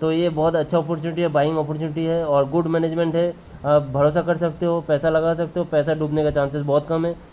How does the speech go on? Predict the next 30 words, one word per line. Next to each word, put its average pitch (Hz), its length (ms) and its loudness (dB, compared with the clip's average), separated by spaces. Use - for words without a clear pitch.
एटी 170 300 0
थ्री 180 200 0
परसेंट 170 400 -2
एक्सपर्ट 156 360 -4
और 160 100 -2
analysis 151 580 -2
की 151 160 0
राय 143 220 4
है 147 160 2
कि 147 120 -2
buying 139 420 2
किया 147 220 2
जा 160 140 0
सकता 160 260 -2
है 165 100 2
इस 156 120 -6
time 160 220 -2
पे 160 180 -2
और 139 240 4
buying 143 380 2
का 165 160 2
target 156 440 2
भी 165 100 0
बहुत 147 240 2
हाई 139 220 2
है 160 120 2
दोस्तों 165 440 -2
उनके 151 240 -2
हिसाब 160 260 0
से, 165 320 -2